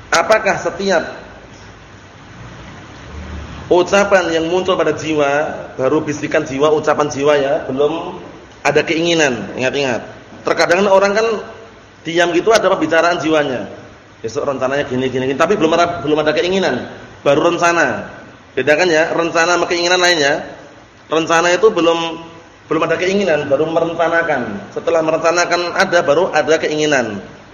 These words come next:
Paham belum bedanya? Bedakan ini ya, Abdul Aziz ya. Merencanakan sesuatu,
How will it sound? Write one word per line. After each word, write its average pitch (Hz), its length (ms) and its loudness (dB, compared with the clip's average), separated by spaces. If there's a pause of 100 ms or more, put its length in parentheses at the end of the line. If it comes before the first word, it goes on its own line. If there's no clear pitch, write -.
(160)
Paham 143 160 -2
belum 175 240 4
bedanya? 147 400 0 (720)
Bedakan 156 320 2
ini 170 80 2
ya, 160 160 2
Abdul 156 160 2
Aziz 160 160 0
ya. 175 320 -2 (480)
Merencanakan 185 560 2
sesuatu, 196 720 0